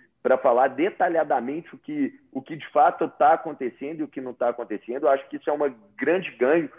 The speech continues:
pra sociedade. Espero eu que muitas pessoas estejam vendo esse programa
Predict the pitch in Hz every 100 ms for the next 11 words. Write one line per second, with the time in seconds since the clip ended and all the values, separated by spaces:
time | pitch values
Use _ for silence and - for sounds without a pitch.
0 | _ _ 127 120 135 - 104 120 160 -
1 | - _ _ - 170 175 165 175 170 147
2 | 165 233 190 175 - 143 143 147 131 -
3 | 135 139 117 117 120 120 - 120 107 101
4 | 113 151